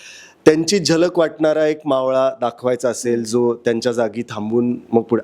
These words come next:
असं काहीतरी माझ्या मनात विचार सुरू झाले. तर मग त्यांनी सांगितलं, "आपण संतांवर असं असं करतो,"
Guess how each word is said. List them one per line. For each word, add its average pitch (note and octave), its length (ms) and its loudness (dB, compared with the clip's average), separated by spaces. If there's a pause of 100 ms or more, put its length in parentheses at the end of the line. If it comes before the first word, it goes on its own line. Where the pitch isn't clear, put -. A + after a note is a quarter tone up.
असं D#3+ 180 2
काहीतरी F3+ 280 2
माझ्या E3+ 240 0
मनात D#3+ 260 0
विचार D3 260 -2
सुरू C#3 240 -4
झाले. B2+ 260 -2
तर - 200 -6 (180)
मग D3 100 4
त्यांनी F3 220 2
सांगितलं, E3+ 300 0
"आपण F3+ 160 -4
संतांवर C#3 580 -2
असं A#2+ 200 -6
असं A2+ 160 -10
करतो," A2 300 -6